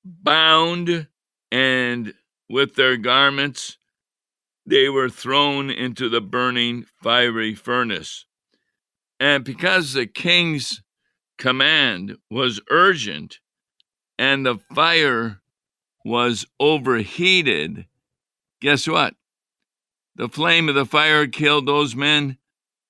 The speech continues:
who had taken Shadrach, Meshach, and Abednego and thrown them into the burning fiery furnace, and they themselves were burned. Well, King Nebuchadnezzar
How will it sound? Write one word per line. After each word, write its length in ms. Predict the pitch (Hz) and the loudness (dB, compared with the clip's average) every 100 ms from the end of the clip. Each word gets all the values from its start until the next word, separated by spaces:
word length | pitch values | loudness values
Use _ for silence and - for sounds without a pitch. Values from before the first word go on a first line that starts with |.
| _ | _
who 180 | 127 139 | 0 2
had 300 | 139 135 113 | 4 2 0
taken 540 | - 156 185 175 120 | -2 0 0 0 -6
Shadrach, 800 | 107 - 131 135 123 123 123 110 | -6 -2 0 0 0 -2 -4 -4
Meshach, 640 | 120 131 117 131 127 123 | -6 -4 -4 -2 0 -2
and 180 | 120 113 | -4 -6
Abednego 920 | 110 113 120 113 98 113 113 107 117 117 _ _ _ _ _ _ _ - | -4 -2 -2 -4 -6 -2 -2 -2 -6 -10 _ _ _ _ _ _ _ -8
and 260 | 127 131 107 | -4 -4 -6
thrown 460 | 131 143 147 143 | -4 0 0 0
them 300 | 139 123 123 - | -2 -2 -6 -10
into 340 | - 123 113 120 | -6 -6 -2 -2
the 120 | 117 | -2
burning 440 | 113 127 131 123 | -2 -4 -2 -4
fiery 500 | 110 120 127 123 117 | -4 -4 -2 -2 -4
furnace, 720 | 113 123 127 117 101 90 - - _ _ _ _ _ _ _ - | -6 -4 -4 -4 -6 -10 -16 -20 _ _ _ _ _ _ _ -2
and 360 | 127 120 113 | 2 2 0
they 300 | 123 139 139 | 0 2 2
themselves 1040 | 123 127 120 - 120 120 107 95 90 - - _ _ _ _ _ _ - | 0 -2 -2 -4 -2 0 0 -2 -6 -14 -20 _ _ _ _ _ _ -4
were 200 | 123 120 | 0 2
burned. 460 | 110 107 87 - _ _ _ _ _ _ _ _ _ _ _ _ _ | 2 0 -2 -10 _ _ _ _ _ _ _ _ _ _ _ _ _
Well, 220 | - 131 | -2 0
King 300 | 131 160 175 | 0 0 2
Nebuchadnezzar 1040 | 170 170 151 127 131 143 135 - 82 90 | 4 2 0 -2 -2 0 -2 -4 -6 -6